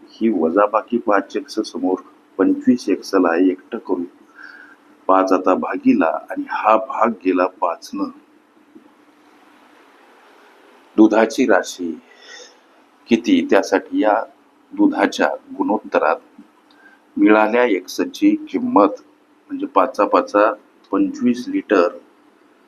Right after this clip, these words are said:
हे या मिश्रणामध्ये दूध आहे आणि एक गुणिला पाच अर्थात पाच लिटर मिश्रणामध्ये मूळच्या पाणी आहे.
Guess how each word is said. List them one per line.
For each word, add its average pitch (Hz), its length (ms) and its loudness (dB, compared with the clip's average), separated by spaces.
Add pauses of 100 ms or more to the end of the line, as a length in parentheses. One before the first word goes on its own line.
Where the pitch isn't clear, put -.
(380)
हे 104 540 2 (320)
या 95 260 0 (340)
मिश्रणामध्ये 92 800 -2 (380)
दूध 113 200 2
आहे 95 200 -4 (1040)
आणि 98 240 2
एक 113 120 4
गुणिला 107 440 0
पाच 87 420 -2
अर्थात 90 400 -2 (420)
पाच 101 300 2
लिटर 90 340 -4 (360)
मिश्रणामध्ये - 1040 -8 (880)
मूळच्या 98 520 0 (280)
पाणी 82 260 0
आहे. - 180 -20